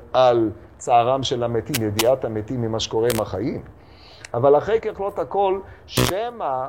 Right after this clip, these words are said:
משמיעים לו לאדם, או אדם נותן פשר להלך הרוחות שבבית הקברות, לפי איזשהו עניין, או מראים לו לאדם, איזה שיח שיש שם, מפני שהדבר הזה רלוונטי רק בגלל שהוא נמצא שם.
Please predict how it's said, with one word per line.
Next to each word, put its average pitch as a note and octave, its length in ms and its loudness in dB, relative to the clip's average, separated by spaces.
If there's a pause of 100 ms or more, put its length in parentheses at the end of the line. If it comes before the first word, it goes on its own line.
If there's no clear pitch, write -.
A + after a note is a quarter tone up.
(160)
משמיעים D#3 580 -6
לו F3 120 6
לאדם, D3+ 420 4
או C3 140 2
אדם C#3 520 2 (400)
נותן D3 560 0 (140)
פשר G3 480 4
להלך D#3+ 560 4
הרוחות C#3 460 0
שבבית D#3 480 -4
הקברות, C#3+ 680 2 (260)
לפי D#3+ 460 0
איזשהו C#3+ 580 0
עניין, C#3+ 300 4
או B2 100 2
מראים C#3 520 0
לו F3 120 4
לאדם, A2+ 720 0 (540)
איזה C3 280 4
שיח G3+ 640 2
שיש F3+ 480 2
שם, C#3 280 0
מפני D#3 320 -6
שהדבר D3+ 480 -4
הזה D3 180 -4
רלוונטי D3 680 0
רק D3 180 2
בגלל C3+ 360 -2
שהוא D3 220 -4
נמצא D3+ 420 -4
שם. - 160 -10